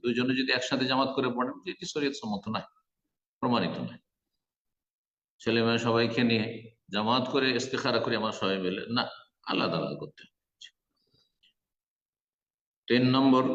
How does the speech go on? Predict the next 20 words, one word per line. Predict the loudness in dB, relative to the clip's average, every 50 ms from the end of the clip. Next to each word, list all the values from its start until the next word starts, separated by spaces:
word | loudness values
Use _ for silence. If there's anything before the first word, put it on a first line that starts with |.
| -2 -4 -8 -10 -14 -20 -20 -20 _ _ _ _ _ _ _ _ _ _ _ _ _ _ _
সুন্নত | -8 -4 -2 0 2 2 2 2 2
নফল | 2 2 2 2 2 4
হচ্ছে | 4 2 2 0 0
অমিনহা | 0 2 2 2 2 2 0 0 2
মা | 2 2 2
হুয়া | 2 2 0 0 0 0
তাবিউন | 0 0 0 2 0 0 -2 -2 -2
লিল | -2 -2 -4 -4 -4
ফারাইজ | -2 -2 0 2 2 0 0 -2 -2 -4
কাসসানানি | -4 -4 -4 -4 -2 -2 0 0 0 0 0
রাওয়াতিব। | 0 0 2 2 0 0 -4 -6 -8 -10 -12 _
কিছু | -4 -4 -2 -2 -2
কিছু | -2 0 -2 0 0 0 0 0
সুন্নত | -2 -2 -2 -2 -2 -2 -2 -2 -2 -2 -2 -2
রয়েছে, | 0 2 2 2 0 0 -4 -6 -4 -4 -4 -2 -2 -4 -4 -4 -2
নওয়াফিল | 0 2 2 2 2 2 2 2 2
রয়েছে | 2 2 0 0 -2
যেগুলো | -2 0 2 0 2 2 0 0 0 0 0 0
ফরজের | -2 -6 -6 -2 0 2 4 4 4 4 4 4 2 0 -2 -2 -2 -2 0 0 0 0 0 -2 -4 -4
অধীনে | -4 0 0 0 0 0 -4